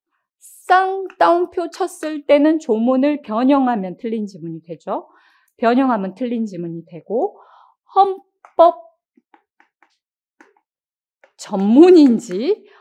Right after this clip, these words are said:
헌법 사조인지, 헌법 구조인지, 이렇게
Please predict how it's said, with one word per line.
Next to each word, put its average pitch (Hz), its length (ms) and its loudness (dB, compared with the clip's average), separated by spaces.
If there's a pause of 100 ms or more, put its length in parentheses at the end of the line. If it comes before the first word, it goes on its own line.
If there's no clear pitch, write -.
(140)
헌법 370 560 -2 (280)
사조인지, 269 1160 -2 (100)
헌법 - 440 -4
구조인지, 214 920 -4
이렇게 233 680 -2